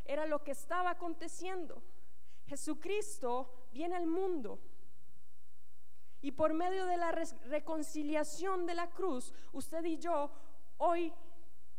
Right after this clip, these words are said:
no tenemos una señal de circuncisión los varones,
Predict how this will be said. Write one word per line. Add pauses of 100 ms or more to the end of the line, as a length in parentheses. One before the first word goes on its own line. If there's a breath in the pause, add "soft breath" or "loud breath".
(240)
no
tenemos
una
señal
de
circuncisión
los
varones,